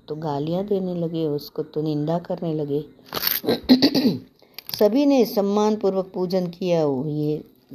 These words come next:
शिशुपाल तो अपमान करने लगा। भगवान अपना मंद मंद हास्य करके शांति से सहन करते। तितिक्षा।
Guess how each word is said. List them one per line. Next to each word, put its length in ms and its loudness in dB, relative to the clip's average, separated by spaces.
शिशुपाल 560 -2
तो 260 -8
अपमान 400 2
करने 320 0
लगा। 320 -2
भगवान 520 6
अपना 400 0
मंद 320 -2
मंद 340 -2
हास्य 420 -4
करके 360 -4
शांति 760 2
से 200 -4
सहन 920 -4
करते। 480 -4
तितिक्षा। 500 2